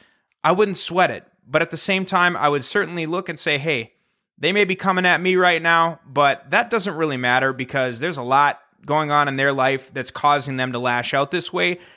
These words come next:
that's causing them to look at you or me or whomever as the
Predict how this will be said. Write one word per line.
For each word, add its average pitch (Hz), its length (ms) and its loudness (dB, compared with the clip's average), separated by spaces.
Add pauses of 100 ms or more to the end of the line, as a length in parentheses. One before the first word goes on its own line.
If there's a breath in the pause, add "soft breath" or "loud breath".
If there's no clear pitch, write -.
(100 loud breath)
that's - 220 -8
causing 151 680 0
them 143 320 2
to 131 540 -4
look 147 260 0
at 117 80 -8
you 175 460 2
or 117 340 -4
me 175 380 -2
or 123 160 -4
whomever 160 580 2 (320 loud breath)
as 131 520 2
the 131 600 -2